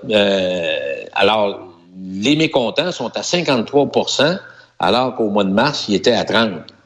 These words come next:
Et là, sur la question du référendum qui s'en vient en début de, en début septembre, euh, l'approbation actuellement au référendum, donc le oui, trente-cinq pour cent.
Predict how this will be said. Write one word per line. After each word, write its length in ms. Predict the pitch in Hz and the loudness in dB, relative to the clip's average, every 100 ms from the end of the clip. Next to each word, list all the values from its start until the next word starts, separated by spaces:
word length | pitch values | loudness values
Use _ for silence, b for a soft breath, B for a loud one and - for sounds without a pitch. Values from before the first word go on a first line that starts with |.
| - | 0
Et 160 | 87 | 2
là, 240 | 98 196 233 | 4 4 2
sur 400 | - - 220 226 | -2 -2 2 4
la 100 | 156 | 2
question 520 | 127 - - 190 208 | -2 -4 -2 2 2
du 80 | 120 | 4
référendum 840 | 107 120 113 107 101 175 208 170 - B B B | 2 2 2 2 2 2 2 -2 -8 B B B
qui 140 | - | -2
s'en 240 | - 120 104 | 2 2 2
vient 400 | 92 165 196 131 | 0 2 2 2
en 100 | 95 | 0
début 440 | 87 95 92 135 | 0 2 4 4
de, 260 | 110 90 - - | 4 0 -2 0
en 160 | 90 90 | 2 4
début 220 | 101 113 | 4 4
septembre, 680 | 117 76 - 139 185 185 139 B B B B - | 2 0 0 0 2 0 -4 B B B B 0
euh, 960 | 104 98 98 98 95 95 92 92 87 73 - - _ - | 2 4 4 4 4 4 2 2 -2 -8 -14 -20 _ -10
l'approbation 760 | 104 101 104 131 135 107 160 185 | 0 2 4 2 2 2 0 0
actuellement 480 | 135 - 113 101 156 | 0 0 0 2 2
au 80 | 147 | 4
référendum, 580 | 104 110 101 98 143 | 2 2 2 0 2
donc 280 | 110 117 120 | 2 0 -2
le 120 | 101 | -4
oui, 440 | 92 104 220 240 - _ _ _ | -4 0 0 0 -8 _ _ _
trente-cinq 580 | 139 139 - 143 156 - | 0 0 0 -2 -2 -2
pour 140 | - | -2
cent. 340 | - 165 196 | 0 2 2